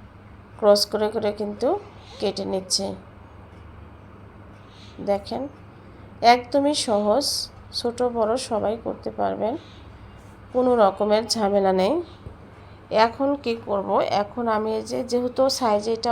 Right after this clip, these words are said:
অনেকটাই মোটা, আর তো আটা নিয়ে আমি একটু পাতলা করে কিন্তু বেলে নিচ্ছি। এভাবে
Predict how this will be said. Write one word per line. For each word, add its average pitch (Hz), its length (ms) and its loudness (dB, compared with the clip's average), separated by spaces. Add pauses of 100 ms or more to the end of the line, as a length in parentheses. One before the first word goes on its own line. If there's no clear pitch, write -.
(120)
অনেকটাই 202 400 0 (100)
মোটা, 208 280 -2 (760)
আর - 160 -2
তো 220 80 2 (220)
আটা 214 200 2 (100)
নিয়ে 220 160 2 (120)
আমি 233 140 2 (100)
একটু - 180 -8 (100)
পাতলা 196 340 0 (100)
করে 208 160 0 (160)
কিন্তু 208 260 -4 (180)
বেলে 208 280 4
নিচ্ছি। 190 320 -2 (200)
এভাবে 226 320 0